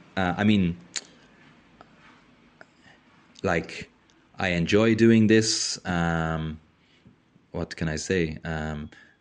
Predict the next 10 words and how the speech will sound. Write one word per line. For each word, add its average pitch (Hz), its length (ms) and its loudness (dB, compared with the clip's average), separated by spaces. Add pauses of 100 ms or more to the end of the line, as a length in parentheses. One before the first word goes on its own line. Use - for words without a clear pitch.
(640)
yeah, 87 240 0
it 110 120 2
would 104 180 4
be, 85 420 0
it 95 140 2
would 92 180 -4
be 85 340 0 (140)
really 95 300 2
nice, 92 640 -2
uh, 85 260 -2